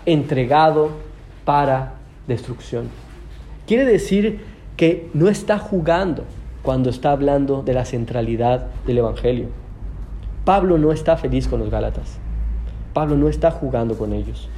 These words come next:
No está dándoles una alternativa de modificar una verdad profunda para agradar a un pueblo. No está dándoles esa alternativa. La verdad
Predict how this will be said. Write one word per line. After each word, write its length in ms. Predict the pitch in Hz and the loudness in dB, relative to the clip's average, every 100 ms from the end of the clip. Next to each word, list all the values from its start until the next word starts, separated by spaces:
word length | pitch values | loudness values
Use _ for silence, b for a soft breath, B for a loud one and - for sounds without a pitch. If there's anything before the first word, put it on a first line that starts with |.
| B B | B B
No 100 | 165 | 4
está 240 | 214 214 | 6 4
dándoles 580 | 175 170 190 208 185 170 | 4 6 4 6 4 4
una 140 | 190 170 | 2 0
alternativa 840 | - 147 135 135 - 180 202 190 | 2 0 2 -2 -2 0 2 4
de 100 | 156 | 4
modificar 760 | 147 139 135 139 - 170 175 175 | 2 2 0 -4 2 4 6 4
una 200 | 160 151 | 4 4
verdad 560 | 135 123 147 170 170 - B - | 2 4 4 4 2 -6 B -4
profunda 640 | 127 - 160 202 165 104 - B B - | -4 0 2 4 2 -2 -8 B B -4
para 180 | 139 | 0
agradar 440 | 131 123 123 143 147 | 2 2 4 6 6
a 80 | 131 | 4
un 140 | 117 | 0
pueblo. 320 | 123 123 117 - - - B B | 2 0 0 -10 -18 -20 B B
No 120 | - 180 | 2 4
está 640 | 185 190 196 214 - - - - - | 4 4 6 4 -2 -14 -20 -20 -18
dándoles 720 | - 175 202 175 180 175 170 - | 2 4 4 2 2 2 -2 -2
esa 480 | 156 151 - 151 - - | 2 2 2 0 -2 -4
alternativa. 640 | 131 127 117 110 - 131 143 - - B B B B | -2 0 0 -2 -4 -6 -6 -12 -16 B B B B
La 160 | 143 151 | 2 4
verdad 800 | 151 143 135 165 196 202 190 | 6 4 4 4 6 4 0